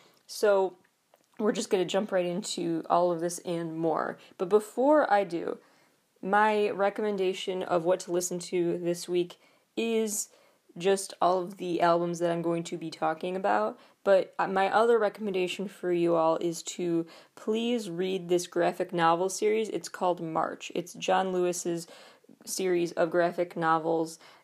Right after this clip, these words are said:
and there are only three. It's, it's a quick read. It's, it's really informative, though, and so powerful, and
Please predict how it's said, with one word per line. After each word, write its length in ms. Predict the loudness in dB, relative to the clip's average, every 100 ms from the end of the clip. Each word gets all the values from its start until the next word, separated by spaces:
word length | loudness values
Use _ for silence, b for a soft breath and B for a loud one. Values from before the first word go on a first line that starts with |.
| _
and 560 | -2 0 0 -2 -4 -8 -8
there 280 | -2 4 6
are 60 | 4
only 300 | 2 -2 -4
three. 480 | -4 -4 0 0
It's, 300 | 0 0 -6 -6
it's 220 | -6 -4
a 40 |
quick 460 | -10 -8 -2 -2 -2
read. 440 | -4 -2 0 -2 0
It's, 340 | -2 -2 -10 -12 b b b -12
it's 240 | -12 -8
really 300 | -6 -2 0
informative, 680 | 0 -2 -2 0 2 0 0
though, 220 | 2 2
and 260 | 0 -2 -6
so 220 | -2 -2
powerful, 800 | -2 0 2 0 0 0 0 -2
and 220 | -6 -10